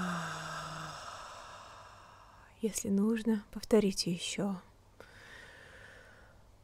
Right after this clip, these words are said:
Вдох и выдох. Разрешайте своему уму потихоньку замедляться.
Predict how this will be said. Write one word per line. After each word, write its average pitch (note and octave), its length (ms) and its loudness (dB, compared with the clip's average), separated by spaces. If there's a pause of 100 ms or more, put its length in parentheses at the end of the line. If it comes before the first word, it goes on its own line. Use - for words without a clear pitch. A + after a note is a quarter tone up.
(140)
Вдох A3+ 680 6 (140)
и G3+ 160 0
выдох. G3 720 2 (4000)
Разрешайте A3+ 1000 4
своему G3+ 480 6
уму G3 460 6
потихоньку F#3 760 0
замедляться. F#3+ 880 2